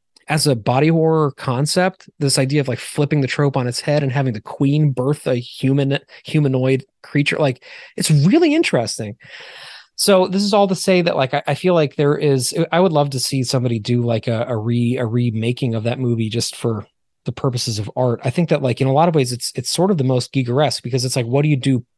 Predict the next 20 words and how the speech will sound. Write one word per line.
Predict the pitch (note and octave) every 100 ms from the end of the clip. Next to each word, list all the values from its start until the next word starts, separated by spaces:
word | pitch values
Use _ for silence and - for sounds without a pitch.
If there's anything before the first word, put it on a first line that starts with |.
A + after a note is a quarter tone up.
| -
in | C3
a |
post-character | - - C#3 C3+ - - A#2+ B2 B2+ B2 G#2
environment? | G2+ G#2 G2+ C#3+ G2+ F2
Like, | C3+ C3+
what | D3
do |
you | D#3+
do | C#3 C#3+ C3+ C3 - - _
when | C#3 C3
your | C3 B2
hero | - D#3 D3+ A#2+
comes | - A#2 -
back | C3 C#3 -
and | G2
she's | A2+ A#2+
actually | B2 - G2+
not | G#2+ A2 G#2
your | G2+
hero? | A2 G#2+ -